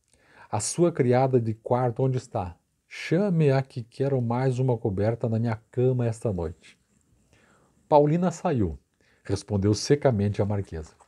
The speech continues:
Então aqui nós temos dois funcionários da casa, uma que atende ela e outra que atende ele. Criados de quarto, né? Ele,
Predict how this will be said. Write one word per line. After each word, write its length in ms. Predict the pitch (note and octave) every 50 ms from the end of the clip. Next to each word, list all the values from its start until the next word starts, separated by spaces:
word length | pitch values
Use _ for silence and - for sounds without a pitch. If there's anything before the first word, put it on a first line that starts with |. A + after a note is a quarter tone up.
| - - - - - - - - _ -
Então 220 | A#2 G#2+ - D#3 D#3+
aqui 320 | D3 - - - D#3+ E3
nós 220 | D#3+ D#3+ D3 C3+
temos 500 | - _ C3+ A#2+ A#2+ A#2+ B2+ A#2+ A2 G#2
dois 400 | G#2+ G#2 G2 F2 F2+ A#2+ D3+ D#3+
funcionários 640 | D#3+ - - E3+ D#3+ E3 F#3 E3 C#3 B2+ B2 B2+ B2 B2+
da 140 | D3 D3
casa, 360 | C#3 - G#2+ F2+ E2+ E2 F2+ F#2+
uma 200 | G#2+ B2 C3+ C3
que 100 | - B2+
atende 420 | A2 G2+ F#2+ F2+ F2 F2+ F2+ F2
ela 200 | F#2+ A2+ C#3 D#3
e 20 |
outra 180 | D#3+ D#3+ D#3+ E3+
que 80 | - -
atende 320 | C3+ - - C3+ C#3 C#3+
ele. 240 | C#3 G#2 E2+ D#2 - _ _ _ _ _ _ _ _ _ _ _ _ _ _ _ _ _ _ _ _
Criados 340 | - G#2 A2 A2+ A2+ A2+ A2+
de 100 | A#2 A2+
quarto, 380 | - - F2+ D2+ - - _ -
né? 160 | F#2 G2 G2 - _ _ _
Ele, 440 | A#2+ C3 D3+ D#3+ E3 F#3+ F#3+ F#3